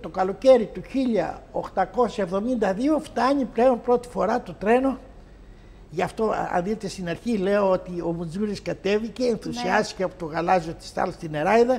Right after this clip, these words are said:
Speaker 1: παντρευτήκανε και το παιδί του στέλνει η Αλεξανδρούπολη.
Speaker 2: Αν θα ξεκινούσε έτσι ένα παραμύθι,
Speaker 1: Ναι,
Speaker 2: όπως,
Speaker 1: ναι,
Speaker 2: ε,
Speaker 1: σαν
Speaker 2: χαρακτηριστικά
Speaker 1: παραμύθι.
Speaker 2: λέτε.
Speaker 1: Γι' αυτό το λέω σαν
Speaker 2: Ναι.
Speaker 1: παραμύθι, κάπως
Speaker 2: Και είναι
Speaker 1: έτσι.
Speaker 2: πολύ ωραία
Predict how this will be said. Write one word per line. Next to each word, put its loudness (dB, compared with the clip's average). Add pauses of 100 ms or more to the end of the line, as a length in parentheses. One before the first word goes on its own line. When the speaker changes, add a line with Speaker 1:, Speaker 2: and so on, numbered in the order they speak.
(280)
Speaker 1:
παντρευτήκανε -2 (200)
και -8
το -8
παιδί -4
του -12
στέλνει -6
η -4
Αλεξανδρούπολη. -8 (440)
Speaker 2:
Αν 0
θα -8
ξεκινούσε -6
έτσι -4
ένα -6
παραμύθι, -8
Speaker 1:
Ναι, -10
Speaker 2:
όπως, -8
Speaker 1:
ναι, -6
Speaker 2:
ε, -6
Speaker 1:
σαν -2
Speaker 2:
χαρακτηριστικά -2
Speaker 1:
παραμύθι. -4
Speaker 2:
λέτε. -2
Speaker 1:
Γι' -2
αυτό 2
το 2
λέω 0
σαν 0
Speaker 2:
Ναι. -6
Speaker 1:
παραμύθι, 2
κάπως 0
Speaker 2:
Και 0
είναι 4
Speaker 1:
έτσι. 0
Speaker 2:
πολύ -4
ωραία -4